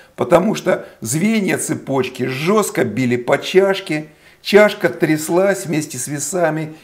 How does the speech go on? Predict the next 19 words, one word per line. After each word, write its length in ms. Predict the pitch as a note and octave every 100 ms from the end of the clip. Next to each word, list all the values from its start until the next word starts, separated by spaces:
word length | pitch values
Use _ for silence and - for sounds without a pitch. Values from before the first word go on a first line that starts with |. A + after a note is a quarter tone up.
| - D3
и 100 | D3+
при 420 | D3+ D3 D#3 F3+
этом 380 | G#3 G#3 G#3 G3
возникали 720 | C3+ G2 A#2+ A#2 C3+ D3+ D#3+
разнообразные 1040 | C3 F#2+ D#2+ F#2+ F2 D2+ G2 G2 F#2 F#2
колебания. 680 | - D#2 D2+ G#1+ B1+ - - _ _ _ _ _ _ _ _ _ _ _ _ _ _ _ _ _
И 100 | D3
теперь, 500 | C#3 E3+ A#3+ C4+ C4
чтобы 320 | - E3+ B2
демпфировать 880 | C3 F3 - - F#3+ G#3 F3 F3+ - -
эти 280 | D#3+ D#3+ C3+
ненужные 680 | C3 C#3 C#3+ A2 A2+ A#2
нам 220 | A2 G#2+
колебания, 840 | G#2+ C3+ D#3 D#3 G3 G3+ F3 E3 F3 - _ _ - _ -
я 500 | G#2 A2+ A2+ G#2 - _ _
вставляю 800 | - - F2 B2 D#3 G3 F#3 F3 - -
на 140 | F#2+
дно 420 | F2 F#2 G#2 G#2 -
стакана 800 | - - - A2 A2+ A2+ A#2